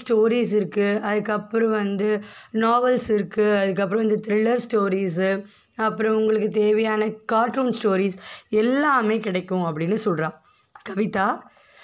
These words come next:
இல்லை, தலைவர்களின் நூல்கள், பாடநூல்கள், அறிவியல் சார்ந்த நூல்கள், பொது அறிவு நூல்கள், பத்திரிகைகள் முதலிய அனைத்தும் இங்கு இருக்கும் அப்படின்னு சொல்றா.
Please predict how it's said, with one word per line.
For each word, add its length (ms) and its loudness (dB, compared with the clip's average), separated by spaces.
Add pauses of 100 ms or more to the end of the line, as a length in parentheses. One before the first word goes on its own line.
(100)
இல்லை, 560 0 (180)
தலைவர்களின் 760 2
நூல்கள், 580 2 (340)
பாடநூல்கள், 920 2 (220)
அறிவியல் 460 2
சார்ந்த 380 2
நூல்கள், 600 0 (540)
பொது 380 2
அறிவு 480 2
நூல்கள், 640 2 (200)
பத்திரிகைகள் 840 0
முதலிய 560 0
அனைத்தும் 640 0 (400)
இங்கு 600 -2
இருக்கும் 540 -2
அப்படின்னு 420 -2
சொல்றா. 260 -2